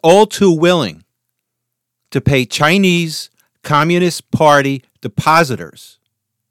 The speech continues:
and not lift a finger for the people of East Palestine, Americans. So let's go to this clip, and then we'll come back and discuss.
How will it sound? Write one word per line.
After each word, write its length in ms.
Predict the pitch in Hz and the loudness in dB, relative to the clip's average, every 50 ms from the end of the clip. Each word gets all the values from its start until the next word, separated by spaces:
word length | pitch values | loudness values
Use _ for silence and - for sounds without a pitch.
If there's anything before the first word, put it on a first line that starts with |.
| _ _ _ _ _ _ _ _ _ _ _ _ _ _ _ _ _ | _ _ _ _ _ _ _ _ _ _ _ _ _ _ _ _ _
and 140 | - 123 127 | -8 -4 -2
not 240 | 135 139 143 147 - | 0 -2 -2 -2 -2
lift 220 | 131 131 - _ | -6 -6 -6 _
a 40 | - | -12
finger 520 | - - - 131 127 123 107 101 87 82 _ _ _ _ _ _ _ _ _ _ _ _ _ _ _ _ _ _ _ _ _ _ _ _ | -12 -6 -4 -2 -2 -2 -4 -6 -10 -10 _ _ _ _ _ _ _ _ _ _ _ _ _ _ _ _ _ _ _ _ _ _ _ _
for 120 | - 127 110 | -6 -6 -6
the 80 | 110 | -4
people 360 | - - 117 107 - - 110 | -4 -4 -4 -4 -4 -6 -6
of 140 | 104 101 - _ | -6 -6 -8 _
East 320 | - 113 95 - - _ | -12 -10 -10 -12 -14 _
Palestine, 640 | - 135 131 127 127 123 104 - - - 92 80 69 _ _ _ _ _ _ _ _ _ _ _ _ _ _ _ _ _ _ _ _ _ _ _ - | -6 -2 -2 -2 -2 -4 -8 -10 -14 -16 -18 -18 -18 _ _ _ _ _ _ _ _ _ _ _ _ _ _ _ _ _ _ _ _ _ _ _ -10
Americans. 680 | 113 123 139 147 143 113 98 - _ _ _ - _ _ _ _ _ _ _ _ _ _ _ _ _ _ _ _ _ _ _ _ _ _ _ _ _ _ _ | -4 0 2 2 2 0 -2 -8 _ _ _ -20 _ _ _ _ _ _ _ _ _ _ _ _ _ _ _ _ _ _ _ _ _ _ _ _ _ _ _
So 200 | _ - - 180 | _ -4 -2 0
let's 200 | 180 220 240 - | 0 0 -2 -2
go 100 | - 226 | -2 -2
to 80 | 190 175 | -2 0
this 200 | 151 131 123 - | -2 -4 -6 -8
clip, 360 | - - 113 98 92 - _ _ _ _ _ _ _ _ _ _ _ _ _ _ _ _ _ _ _ _ _ _ _ _ _ _ _ _ _ _ _ _ _ _ _ _ _ - | -10 -8 -8 -8 -8 -10 _ _ _ _ _ _ _ _ _ _ _ _ _ _ _ _ _ _ _ _ _ _ _ _ _ _ _ _ _ _ _ _ _ _ _ _ _ -8
and 120 | 123 120 | -6 -4
then 100 | 120 110 | -4 -4
we'll 80 | 101 92 | -6 -8
come 160 | - - 87 | -10 -12 -12
back 200 | 82 73 67 - | -12 -14 -14 -16
and 80 | - | -20
discuss. 540 | 69 71 - - - - 58 - - - - | -20 -20 -20 -18 -18 -18 -18 -18 -20 -20 -20